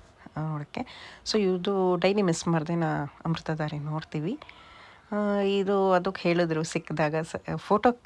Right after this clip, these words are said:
ತೆಗೆಸ್ಕೊಂಡ್ವಿ actually ಅವ್ರ ಜೊತೆ. ತೆಗೆಸ್ಕೊಂಡಾಗ ಹೇಳಿದ್ರು, "ಈ ಸೀರಿಯಲ್ನು ನೋಡಿ, ಆ, ತುಂಬ ಚೆನ್ನಾಗಿ ಬರ್ತಾಯಿದೆ,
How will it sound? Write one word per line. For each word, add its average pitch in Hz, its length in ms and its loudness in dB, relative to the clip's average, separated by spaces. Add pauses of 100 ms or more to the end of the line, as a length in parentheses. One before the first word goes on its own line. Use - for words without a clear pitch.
ತೆಗೆಸ್ಕೊಂಡ್ವಿ 170 500 0
actually 156 440 -2
ಅವ್ರ 156 180 -2
ಜೊತೆ. 214 340 -6 (460)
ತೆಗೆಸ್ಕೊಂಡಾಗ 170 440 -2
ಹೇಳಿದ್ರು, 165 420 0
"ಈ 165 160 2
ಸೀರಿಯಲ್ನು 156 520 0
ನೋಡಿ, 156 480 -2 (280)
ಆ, 160 120 -2
ತುಂಬ 156 300 -4
ಚೆನ್ನಾಗಿ 147 420 -6
ಬರ್ತಾಯಿದೆ, 151 680 -6